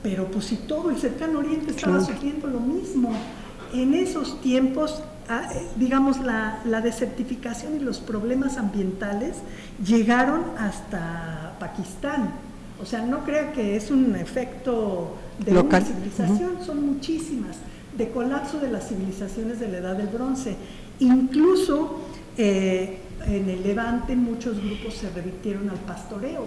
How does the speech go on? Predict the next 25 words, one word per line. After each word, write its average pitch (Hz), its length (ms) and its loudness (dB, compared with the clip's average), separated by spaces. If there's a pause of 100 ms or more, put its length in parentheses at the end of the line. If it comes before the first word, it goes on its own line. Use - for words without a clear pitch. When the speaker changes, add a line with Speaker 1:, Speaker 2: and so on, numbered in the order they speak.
Speaker 1:
porque 175 220 -10
por 180 180 -10
lo 165 100 -10
menos 208 240 -6
con 185 200 -12
los 170 160 -14
animales, 180 640 -6 (500)
pues 202 200 -6
tenían 190 580 -2
leche, 226 480 -2
tenían 180 640 -4 (300)
le-, 208 340 -4
carne, 220 520 0
podían 208 360 -2
intercambiar 185 720 -4
algo, 180 480 -6 (360)
eh, 156 440 -8
en 156 60 -6
fin, 233 360 0
de 165 140 -4 (120)
pieles 190 420 2
y 202 60 2
lana. 262 680 6 (340)
Eh, 180 480 0 (140)
fue 330 180 0